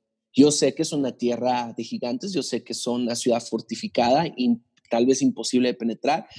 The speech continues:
pero sí se puede, Dios está con nosotros. Y llevaban este racimo de uvas en sus manos, ¿no? Como,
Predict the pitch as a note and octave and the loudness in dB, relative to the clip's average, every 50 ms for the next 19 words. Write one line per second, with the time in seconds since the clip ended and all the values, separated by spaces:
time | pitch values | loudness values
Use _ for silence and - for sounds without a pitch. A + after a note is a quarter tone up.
0 | G2 F#2 F#2 G#2 A#2+ A2 A2+ A#2 - - - C#3 C#3 C#3 - _ _ _ _ _ | -14 -8 -2 -2 0 0 0 -2 -2 2 4 4 4 2 0 _ _ _ _ _
1 | - - D#3+ D3+ - - A3 B3+ C#4 A3+ F3 A2+ - _ _ - B2 A#2+ B2+ C3+ | -6 -2 -2 0 0 2 2 4 4 4 2 -2 -6 _ _ -4 0 2 2 2
2 | C#3 D#3 D#3 - A#2+ A#2+ A#2 - A#2 B2 C3 C#3+ D3+ - - F#4 - - - - | 2 -2 -6 -8 -10 -10 -8 -6 -6 -6 -6 -6 -8 -10 -8 -8 -8 -8 -10 -14
3 | - - - _ _ _ _ - - - - A2+ B2 C3+ C#3+ C#3+ D3+ E3 F#3 F#3 | -14 -14 -16 _ _ _ _ -20 -20 -4 2 6 8 8 8 6 4 0 2 0
4 | F3 E3+ F3 - F#3+ F#3 D#3+ C#3 C#3+ - - D#3 D#3+ E3+ E3 D3 C3 C#3+ D#3 D#3+ | 0 0 0 0 0 0 0 -2 -4 -4 -2 -2 0 0 2 2 2 2 2 0
5 | D#3+ - B2 B2+ - - A2 - A#2 C3 D#3+ F#3 B2 B2+ B2+ C3+ - - B2 B2 | -2 -4 -6 -6 -6 -8 -8 -6 -4 -4 -4 -4 -4 -4 -6 -6 -6 -6 -6 -6
6 | A#2 A2+ - | -6 -6 -8